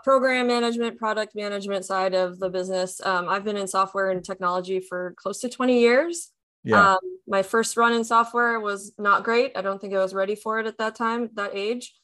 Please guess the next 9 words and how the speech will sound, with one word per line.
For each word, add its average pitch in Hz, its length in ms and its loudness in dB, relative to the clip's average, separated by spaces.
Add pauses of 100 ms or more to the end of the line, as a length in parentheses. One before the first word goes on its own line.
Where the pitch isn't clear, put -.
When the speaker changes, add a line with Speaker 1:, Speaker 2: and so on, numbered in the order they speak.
(400)
Speaker 1:
Um, 196 400 2
we 190 100 -8
might 190 320 -8
come 190 200 -6
to 220 60 -6
that 190 280 -4
story 185 240 -4
later. 196 400 -4 (420)
Um, 190 520 2